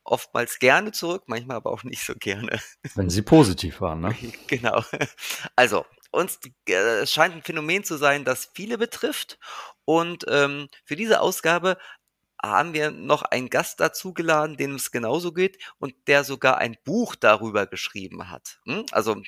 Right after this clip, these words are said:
Speaker 1: das steht bei uns ja noch aus. <laughs> Ähm, das ist der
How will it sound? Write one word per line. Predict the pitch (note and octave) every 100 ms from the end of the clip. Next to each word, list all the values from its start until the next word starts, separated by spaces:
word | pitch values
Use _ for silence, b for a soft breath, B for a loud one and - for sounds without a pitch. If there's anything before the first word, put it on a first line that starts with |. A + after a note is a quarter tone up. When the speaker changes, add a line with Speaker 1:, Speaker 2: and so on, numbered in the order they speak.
| -
Speaker 1:
das | A2+ - -
steht | - - B2+
bei | A2+
uns | G#2+ A#2+
ja |
noch | G#2+ F#2+
aus. | - E3 A#3 -
<laughs> | - - G3 - B B B -
Ähm, | B2 B2+ B2+ C3 C3 _
das | A#2+ A#2+
ist | D#3+ -
der | C#3+